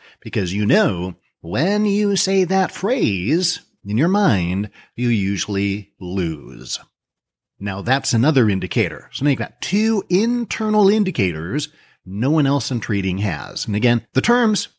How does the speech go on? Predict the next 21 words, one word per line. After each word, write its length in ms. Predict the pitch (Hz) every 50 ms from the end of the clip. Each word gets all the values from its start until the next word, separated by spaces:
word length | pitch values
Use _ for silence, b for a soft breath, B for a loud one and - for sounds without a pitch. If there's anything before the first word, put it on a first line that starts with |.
| _ _
I'm 100 | - 185
just 160 | 170 170 -
giving 180 | - 156 135 139
you 100 | 135 131
examples. 500 | 120 107 107 101 95 - 101 98 95 - - _ _ _ - - -
Those 240 | 113 104 104 - -
will 80 | 101
be 100 | 87 98
specific 600 | 92 - - 104 - - 110 - 101 90 - - _ _ _
to 200 | - - 107 92
you. 320 | 87 87 87 87 82 76 71
This 200 | 73 95 110 135
is 140 | 143 117 127
an 100 | 120 113
exercise 440 | 117 - - 101 - 113 110 98
you 80 | 95 95
have 260 | 82 90 98 87 - -
to 100 | 120 85
do 160 | 85 82 82
for 200 | - - 87 87
yourself. 540 | 80 - - - - 143 95 92 101 -